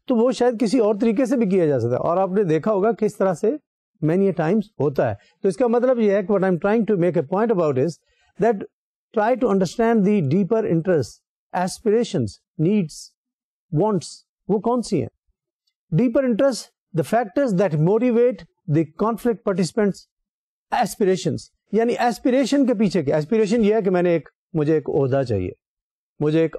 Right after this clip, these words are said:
ऑफिस चाहिए, मुझे एक मिनिस्ट्री चाहिए। उसके पीछे मेरे इंटरेस्ट कौन से हैं? उसके पीछे मेरी नीड्स कौन सी हैं? एस्पिरेशन मेरी ये है कि I want to become a minister। उसके पीछे कौन सी हैं?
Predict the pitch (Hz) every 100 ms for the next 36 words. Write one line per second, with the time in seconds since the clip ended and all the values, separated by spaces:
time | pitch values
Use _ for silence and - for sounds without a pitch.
0 | - 127 - 139 - 101 101 - _ _
1 | _ _ _ _ 147 160 165 139 131 110
2 | 156 139 113 71 - _ _ _ _ _
3 | _ _ _ _ _ _ - 208 269 208
4 | 277 - 240 185 175 151 180 139 147 -
5 | 113 101 - 127 _ _ _ - 185 -
6 | 202 254 214 226 196 180 160 208 190 -
7 | 151 117 - 107 104 _ _ _ _ _
8 | _ _ _ - 156 - 202 220 220 262
9 | 247 240 226 196 196 _ 180 156 156 160
10 | 156 143 156 160 - _ _ _ _ _
11 | _ _ _ - 139 123 92 - - _
12 | _ _ 170 143 185 190 202 254 240 233
13 | 214 214